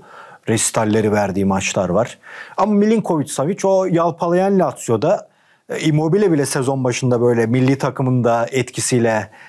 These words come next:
sıkıntı içindeyken hep, e, gerek sevgili Doruk'un sevdiği o arka direk koşularındaki kafaları olsun,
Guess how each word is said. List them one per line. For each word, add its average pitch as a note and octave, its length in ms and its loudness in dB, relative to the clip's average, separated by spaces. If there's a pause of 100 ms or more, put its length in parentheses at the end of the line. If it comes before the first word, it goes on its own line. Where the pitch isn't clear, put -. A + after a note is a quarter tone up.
(160)
sıkıntı D3 520 -2
içindeyken B2 560 0
hep, F3 300 -4 (400)
e, A#2 60 -4 (760)
gerek B2+ 280 -2
sevgili A#2+ 480 0
Doruk'un B2 560 -2 (160)
sevdiği A#2 540 0
o A2 320 0
arka A#2 400 -4
direk A2+ 240 -2
koşularındaki G#2+ 800 -2
kafaları A2+ 520 0
olsun, G2+ 380 -2